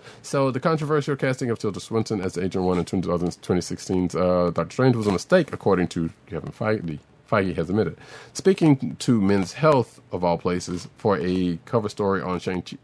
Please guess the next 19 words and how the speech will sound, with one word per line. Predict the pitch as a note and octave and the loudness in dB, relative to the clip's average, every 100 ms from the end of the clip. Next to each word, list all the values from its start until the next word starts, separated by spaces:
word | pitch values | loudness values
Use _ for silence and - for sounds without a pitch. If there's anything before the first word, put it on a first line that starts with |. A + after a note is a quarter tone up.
| - | -14
Shang-Chi, | - C#3 E3 E3+ - D2+ E2 - - | -2 2 2 0 -4 -6 -10 -12 -4
Shang-Chi, | A#2 C3 - B3+ G2+ G#2+ - - _ _ _ _ _ _ _ _ | 0 0 0 0 0 -2 -10 -20 _ _ _ _ _ _ _ _
let | E2+ | -12
me | - | -2
get | A#2+ | 0
that | F3+ G3 | 2 2
right, | C#3+ D3 - _ - - | 2 0 -4 _ -20 -2
and | A#2+ | 0
The | A2+ | 2
Legend | C3 C#3+ | 2 2
of | B2+ | 2
the | B2+ | -2
<laughs> | - | 0
Ten | D3 C3 | 2 4
Rings | C#3 G#2+ G#2 G2+ | 2 2 0 -4
star, | A#2 G#2+ G#2 | 0 0 2
uh, | G2 | 0
Simu | G2+ - A#2 G#2+ | -4 -4 -2 -2
Liu, | A2 D3 G#2 F2+ | 0 2 2 0